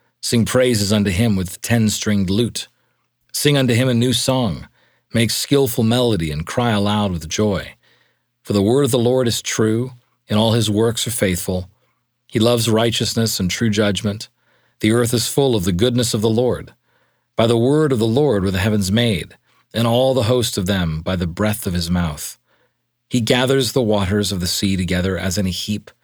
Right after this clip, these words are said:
and lays up the deep as in a treasure house. Let all the earth fear the Lord. Stand in awe of him, all you that dwell in the world. For he spoke, and it was done. He commanded, and it stood fast.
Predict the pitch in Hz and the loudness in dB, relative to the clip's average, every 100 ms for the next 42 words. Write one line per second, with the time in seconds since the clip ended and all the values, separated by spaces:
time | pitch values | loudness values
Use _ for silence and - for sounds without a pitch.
0 | _ _ _ _ _ - 117 104 107 117 | _ _ _ _ _ -4 0 2 2 2
1 | 107 110 107 90 90 90 - - _ - | 0 -2 -4 -2 -2 -4 -10 -20 _ -10
2 | 104 98 92 87 104 90 90 90 92 85 | -6 -2 -4 -2 -2 -2 -2 -4 -4 -4
3 | - - _ _ _ _ _ _ - 131 | -6 -8 _ _ _ _ _ _ -2 2
4 | 139 139 131 120 120 117 - - 120 127 | 2 2 2 2 2 -2 -6 -2 0 2
5 | 120 120 95 80 78 - _ _ - - | 2 0 0 -2 -6 -10 _ _ -8 -2
6 | 131 123 127 120 107 101 98 - 92 92 | 0 0 0 0 0 0 -2 -2 -2 -2
7 | 107 113 110 101 98 95 104 92 95 95 | 0 0 2 0 -2 -4 -2 0 0 -2
8 | 90 82 - - - _ _ _ _ _ | -2 -4 -8 -14 -18 _ _ _ _ _
9 | - 107 127 135 - 120 113 113 113 117 | -8 -2 0 0 2 2 2 0 0 0
10 | - 87 76 80 - _ _ _ _ - | 0 -2 -2 -6 -12 _ _ _ _ -6
11 | 117 110 107 110 120 110 - _ - 101 | 0 2 2 2 0 -4 -10 _ -4 -4
12 | 101 - 95 - 80 71 - - | -4 -4 -4 -2 -4 -4 -8 -10